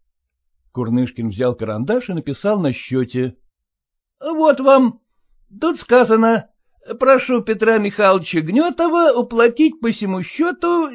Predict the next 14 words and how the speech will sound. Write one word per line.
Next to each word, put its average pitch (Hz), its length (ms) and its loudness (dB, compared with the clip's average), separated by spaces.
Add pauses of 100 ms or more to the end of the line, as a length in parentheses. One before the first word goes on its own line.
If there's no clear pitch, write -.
семьдесят 254 720 -4
рублей. 175 500 0 (460)
Такой-то». 214 640 0 (1000)
«Ежели 175 600 -6
не 220 100 2
отдаст, 202 560 2 (140)
мы 175 220 -4
к - 100 -12
вам», — 170 520 6 (440)
сказал 120 400 -4
официант 120 520 -4
с - 60 -20
котлетовидными 113 840 -4
бакенбардами. 110 880 -4